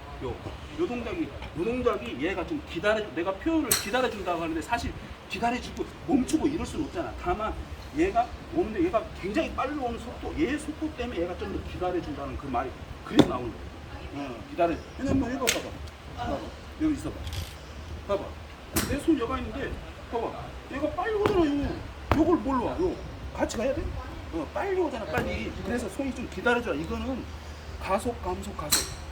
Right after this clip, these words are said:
내 몸이 가속에서 멈추고, 몸통이 가속해서 멈추고, 이제 손이 와서 멈추-, 이 감속을 할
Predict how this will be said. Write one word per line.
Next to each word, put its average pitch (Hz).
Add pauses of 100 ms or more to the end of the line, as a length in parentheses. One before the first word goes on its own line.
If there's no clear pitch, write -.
(180)
내 170
몸이 180 (380)
가속에서 170
멈추고, 156 (140)
몸통이 160
가속해서 165
멈추고, 127 (340)
이제 151
손이 220
와서 180 (380)
멈추-, 233 (160)
이 208 (200)
감속을 262
할 247